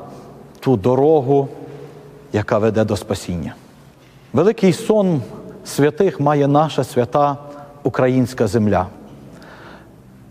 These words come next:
Від князя Оскольда і перших мучеників Інни, Пінни і Римми, від святих рівноапостольних князя Володимира і княгині Ольги,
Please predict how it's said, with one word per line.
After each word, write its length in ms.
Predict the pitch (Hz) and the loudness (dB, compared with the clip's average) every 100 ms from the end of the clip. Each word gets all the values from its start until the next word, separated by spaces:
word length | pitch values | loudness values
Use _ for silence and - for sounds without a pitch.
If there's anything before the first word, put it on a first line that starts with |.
| - - - 123 | -20 -20 -8 2
Від 480 | 185 190 - - - - - - - - - - - - - - - - - | 2 2 -6 -12 -14 -18 -20 -20 -20 -20 -20 -20 -20 -20 -20 -20 -20 -20 -8
князя 400 | 139 190 160 180 | 0 2 4 4
Оскольда 720 | 151 - - 190 190 127 101 - - - - - - - - - | 2 -2 0 2 2 0 -2 -6 -16 -18 -20 -20 -20 -20 -20 -2
і 100 | 156 | 0
перших 460 | 156 208 - 185 156 | 2 -2 0 0 4
мучеників 680 | 190 208 185 170 180 165 196 | 4 4 2 2 0 2 4
Інни, 320 | 202 160 156 | 6 6 4
Пінни 420 | 190 196 147 123 | 2 4 6 6
і 80 | 127 | 6
Римми, 380 | 160 170 135 120 - - - - - - - - - - - | 4 4 2 0 -8 -18 -20 -20 -20 -20 -20 -20 -20 -20 -4
від 480 | 117 185 185 - - - - - - - | 2 2 2 -4 -12 -14 -16 -18 -20 -6
святих 560 | - 160 165 208 - | 2 2 2 0 2
рівноапостольних 960 | 165 185 180 170 208 185 - 185 175 - | 2 4 2 4 2 2 2 2 2 0
князя 380 | 175 196 190 185 | 2 4 4 2
Володимира 520 | 175 170 202 185 175 | 4 4 4 4 2
і 60 | |
княгині 480 | 160 175 175 185 143 | 2 2 2 4 2
Ольги, 500 | 135 160 170 127 117 | 2 2 2 0 -2